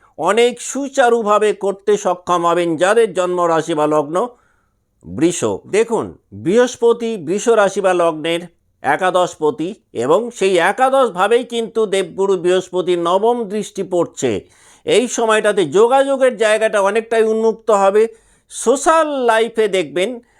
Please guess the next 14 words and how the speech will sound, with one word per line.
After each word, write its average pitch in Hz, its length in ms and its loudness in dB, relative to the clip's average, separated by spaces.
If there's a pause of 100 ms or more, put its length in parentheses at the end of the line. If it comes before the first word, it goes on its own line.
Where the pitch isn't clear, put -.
(120)
আপনারা 196 420 2
বেশ 185 380 -2
ভালো 180 320 0 (240)
কদর 240 420 4
এক্সপেক্ট 226 420 0
করতে 208 280 -2
পারেন। 202 380 0 (320)
যারা 185 240 2
সোসাইটিতে 208 840 -2 (200)
এই 190 180 0
ধরনের 240 400 2
কোনো 202 240 -2
কাজকর্ম 175 540 -2
করেন 190 460 0